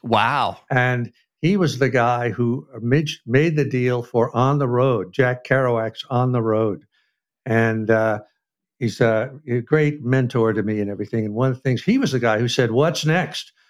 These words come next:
Speaker 2: What's, give me something else I can sell." And I had, I had, I had been, again, I'll give you a longer answer than you asked for, Sarah, but, um, I had been a screenwriter, like a B-list or C-list <laughs> screenwriter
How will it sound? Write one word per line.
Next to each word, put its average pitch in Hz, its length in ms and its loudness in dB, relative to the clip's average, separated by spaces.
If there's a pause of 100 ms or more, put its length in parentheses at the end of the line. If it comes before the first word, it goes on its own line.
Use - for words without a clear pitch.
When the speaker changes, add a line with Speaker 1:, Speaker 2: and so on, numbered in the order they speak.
(180)
Speaker 2:
What's, 151 320 0
give 147 220 2
me 185 120 2
something 147 420 0
else 143 240 0
I 123 140 2
can 113 180 -6
sell." - 420 -2 (460)
And 127 100 2
I 135 120 2
had, 123 320 0 (280)
I 117 120 0
had, 131 360 0 (180)
I 127 120 0
had 135 240 -2
been, 226 420 0 (720)
again, 165 240 2
I'll 147 120 2
give 139 120 2
you 131 100 2
a - 20 2
longer 120 380 0
answer 113 280 -2
than 107 180 0
you 104 120 2
asked 98 180 -2
for, 80 140 -20
Sarah, 92 260 -4
but, 95 200 -8 (540)
um, 110 440 0 (520)
I 127 100 4
had 131 140 0
been 202 440 0 (340)
a 131 40 -2
screenwriter, 98 800 0 (180)
like 107 160 -4
a 104 40 0
B-list 139 880 0
or 120 100 0
C-list 143 720 -2
<laughs> - 40 -14
screenwriter 143 640 0